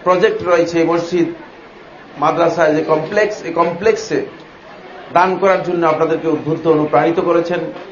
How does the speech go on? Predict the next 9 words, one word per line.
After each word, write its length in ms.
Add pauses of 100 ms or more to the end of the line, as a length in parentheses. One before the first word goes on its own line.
(680)
এবং 300
আপনারা 580 (300)
আল্লাহ 220
রাব্বুল 240
আলামিনের 360
মেহেরবানিতে 800 (360)
অনেকেই 400 (920)
একেবারে 640 (180)
উদারভাবে 920